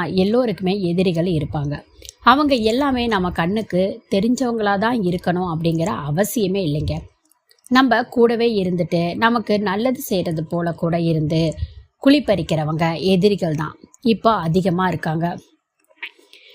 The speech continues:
இப்படியான எதிரிகள் கிட்ட இருந்து நம்ம காத்துக்கொள்ள ஒரே ஒரு வெற்றிலை வைத்து இந்த பரிகாரத்தை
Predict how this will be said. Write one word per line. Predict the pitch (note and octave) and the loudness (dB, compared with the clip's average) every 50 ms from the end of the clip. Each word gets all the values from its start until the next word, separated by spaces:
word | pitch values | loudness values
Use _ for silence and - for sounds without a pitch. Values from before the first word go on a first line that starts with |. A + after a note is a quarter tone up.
| - _ _ C4+ | -20 _ _ 4
இப்படியான | C#4+ A#3+ - F4 E4+ D#4+ C#4+ G#3+ F#3+ F#3 F#3+ G3+ F#3 F3 | 6 6 6 4 4 2 0 0 0 -2 -2 0 0 0
எதிரிகள் | F3 E3 G#3 A3+ A3 A3+ G#3+ G#3 - | 2 2 2 2 2 2 0 0 0
கிட்ட | F#3+ F3 F3+ E3+ | -2 0 0 0
இருந்து | E3 E3+ E3 D#3 E3 E3+ F3 | 0 0 0 0 0 -2 0
நம்ம | - F#3+ G3 G#3 G3+ G3 - - | 0 0 2 2 0 -2 0 0
காத்துக்கொள்ள | G3 G#3+ G3+ - B3 - G3 E3 D#3 E3 E3+ - E3 E3 | -2 0 0 -2 0 0 2 0 0 -2 -2 -2 -2 0
ஒரே | E3+ F3 G#3 B3 C#4 | 2 4 4 4 2
ஒரு | C4 A3 F#3 E3+ E3 F#3 F#3+ - F3+ | 2 0 0 0 -2 -2 -4 -2 0
வெற்றிலை | F#3+ G3+ F#3+ - - D#4 D4 C#4 B3 G3 | 0 0 2 0 0 0 0 0 0 0
வைத்து | F#3 E3+ E3 D#3+ - E3+ D#3+ D#3+ - | 0 0 -2 -2 -2 -2 -4 -2 -2
இந்த | - F#3+ A3 A#3 - C4+ - | -2 0 0 0 0 -2 -2
பரிகாரத்தை | - E3+ E3 F3 F3+ F3+ F3 F#3 F3 - E3+ | -2 -2 -2 0 0 -2 -2 -2 -2 -4 -4